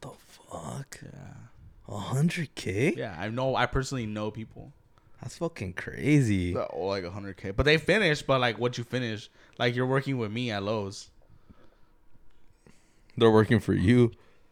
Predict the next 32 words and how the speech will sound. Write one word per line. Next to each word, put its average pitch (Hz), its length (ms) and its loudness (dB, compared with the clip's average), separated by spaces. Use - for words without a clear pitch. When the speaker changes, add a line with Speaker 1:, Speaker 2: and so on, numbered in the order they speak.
Speaker 2:
Yeah, 127 320 4
or, 127 120 6
like, 135 120 4
not 143 140 2
even, 160 360 -4
or 135 120 -8
maybe 160 220 -4
not 165 180 0
even 165 160 -2
at 131 120 -2
Lowe's, 135 200 0
like, 123 140 0
in 113 100 -6
general, 117 280 -2
like, 104 100 -4
what 107 120 -4
are 110 40 -2
you 110 60 -4
doing, 107 280 -6
you 95 100 -8
know? 110 160 -6
Yeah, 95 280 -12
but 90 260 -10
I 95 120 -12
don't 87 120 -10
know, 78 200 -12
bro. 78 300 -14
I 131 80 -6
mean, 165 180 0
I, 160 140 2
I, 147 400 2
I, 156 100 -8